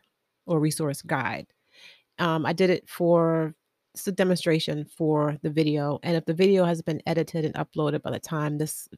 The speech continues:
um, this episode comes out,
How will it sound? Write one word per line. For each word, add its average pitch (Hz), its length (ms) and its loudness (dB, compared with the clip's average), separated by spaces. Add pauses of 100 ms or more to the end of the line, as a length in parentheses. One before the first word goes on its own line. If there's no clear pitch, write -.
(120)
um, 139 420 -6 (600)
this 170 240 -4
episode 156 540 0
comes 156 220 -2
out, 143 280 0